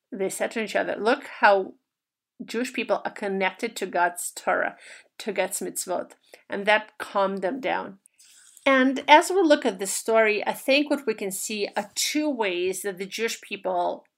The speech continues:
went ahead to deal with the exile of the past two thousand years. Rabbi Yehuda had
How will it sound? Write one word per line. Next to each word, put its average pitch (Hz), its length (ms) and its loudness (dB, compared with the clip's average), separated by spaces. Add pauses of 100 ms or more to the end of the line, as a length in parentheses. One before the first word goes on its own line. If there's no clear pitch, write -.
(100)
went 214 380 -2
ahead 190 500 -2 (140)
to 220 140 -10
deal 196 500 -2 (300)
with 202 340 -2
the 202 220 -4
exile 190 500 0
of 185 140 -8
the 196 80 -2
past - 420 -8
two 180 80 -10
thousand - 440 -8
years. - 340 -8 (400)
Rabbi 202 240 -2
Yehuda 277 500 2 (640)
had 294 420 0